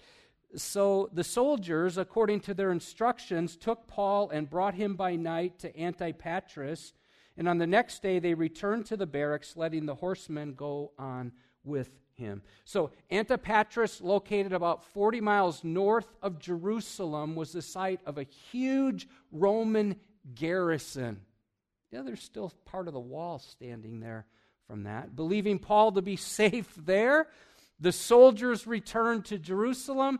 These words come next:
The seventy horsemen continue with him, and they take him to Caesarea the next day. Friends, trust in the providence of God when you can't feel the presence of God.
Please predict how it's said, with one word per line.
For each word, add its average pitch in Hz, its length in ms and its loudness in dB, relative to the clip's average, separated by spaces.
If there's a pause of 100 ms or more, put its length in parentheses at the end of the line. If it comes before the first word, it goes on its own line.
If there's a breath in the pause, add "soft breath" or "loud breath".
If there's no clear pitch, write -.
(360 loud breath)
The 180 100 2
seventy 233 720 0
horsemen 226 640 6
continue 214 540 -2
with 233 280 4
him, 220 260 -4 (220 loud breath)
and 170 120 -2
they 165 100 0
take 170 280 -8
him 160 120 -6
to 156 80 -4
Caesarea 139 680 -8
the 123 140 -10
next 113 400 -12 (120)
day. 98 300 -10 (160)
Friends, 127 300 -10
trust - 420 -12
in 139 140 -8
the 127 60 -8
providence 123 640 -12
of 123 120 -20
God 101 300 -20 (960)
when 110 140 -10
you 95 80 -10
can't 107 340 -14
feel 104 200 -14
the 92 100 -20
presence 98 560 -20
of - 120 -20
God. - 120 -20